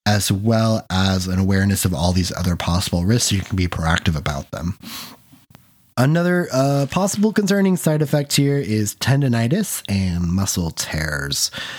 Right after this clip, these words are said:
So when you're on steroids, your muscles will grow significantly faster than your connective tissue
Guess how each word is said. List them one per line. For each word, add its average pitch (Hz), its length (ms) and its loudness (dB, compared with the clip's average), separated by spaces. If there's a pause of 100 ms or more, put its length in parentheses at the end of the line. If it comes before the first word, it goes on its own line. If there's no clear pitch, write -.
(240)
So 110 320 2
when 127 420 2
you're 165 240 2
on 120 340 2
steroids, 92 800 -2
your 117 320 2
muscles 110 600 0
will 98 180 2
grow 90 380 0
significantly 104 840 0
faster 87 640 -2
than 80 340 -4
your 80 260 -4
connective - 680 -4
tissue 69 540 -2